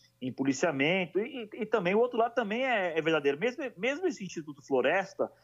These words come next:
eles também mencionam, é, que é preciso, é, é, é, investir em educação, mas evidentemente que o peso que eles colocam é muito maior na questão da repressão ao crime.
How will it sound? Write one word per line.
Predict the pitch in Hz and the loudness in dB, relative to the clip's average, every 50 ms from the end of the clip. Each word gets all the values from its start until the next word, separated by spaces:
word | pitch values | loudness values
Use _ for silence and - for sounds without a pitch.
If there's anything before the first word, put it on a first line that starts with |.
| _ _ - | _ _ -2
eles | - 170 185 185 | 0 0 0 2
também | - 226 208 214 254 | 0 0 0 0 -2
mencionam, | 277 277 254 220 - - - 185 165 151 143 135 123 117 110 107 98 - _ | -2 -2 -4 -6 -4 -2 0 2 2 2 2 0 -2 -2 -2 -4 -8 -12 _
é, | - 131 131 127 | 0 2 2 2
que | 127 - 147 | 2 0 0
é | 147 | 0
preciso, | 147 - 147 - - - - 160 185 190 175 139 117 113 135 127 123 - - - - _ - | 0 0 -2 -2 -2 -2 0 2 4 4 4 2 2 0 0 0 0 -2 -8 -20 -20 _ 0
é, | - 120 | 2 4
é, | 120 123 123 123 120 - - 123 120 120 117 117 113 110 104 98 - 110 107 104 | 6 6 6 4 2 2 2 2 4 4 4 4 4 2 0 -2 -4 -4 -2 -2
é, | 101 - - - | -4 -6 -10 -14
investir | 131 123 123 139 135 - - - 147 | -6 -2 0 0 0 -2 -6 -6 -4
em | |
educação, | 139 123 127 - - 117 - - - 160 180 202 208 190 180 170 156 139 131 127 - - - _ _ | -4 -4 -2 -2 -4 -4 -2 0 0 2 2 2 2 2 2 2 2 2 0 -2 -6 -12 -20 _ _
mas | - 233 226 | -4 -4 -4
evidentemente | 233 262 226 190 214 214 - 180 170 180 202 190 | -4 -4 -4 -4 -4 -4 -4 -6 -6 -6 -6 -6
que | - - - | -8 -12 -14
o | 190 | -6
peso | - - 180 185 196 185 175 190 190 _ _ | 0 2 4 4 2 2 -2 -8 -14 _ _
que | - | -4
eles | 165 151 147 | -4 -4 -4
colocam | - 139 131 135 143 147 143 180 160 | -2 0 2 2 2 0 0 -4 -6
é | |
muito | 151 160 185 180 | -6 -8 -6 -2
maior | 233 214 165 135 127 131 147 170 175 - - _ _ _ _ _ | 0 0 2 2 2 2 2 0 -2 -6 -14 _ _ _ _ _
na | - 123 143 151 | -6 -2 -2 -2
questão | 156 - 175 160 - - - 143 151 165 180 185 | -2 -2 -6 -8 -6 -2 0 0 2 0 0 -2
da | 170 180 | 0 0
repressão | 160 175 175 - 208 202 180 - - 160 165 170 | 0 0 0 0 0 -2 0 0 0 2 4 4
ao | 185 196 190 | 4 2 2
crime. | - - 160 147 131 117 110 107 107 | 2 2 2 2 2 0 -4 -12 -14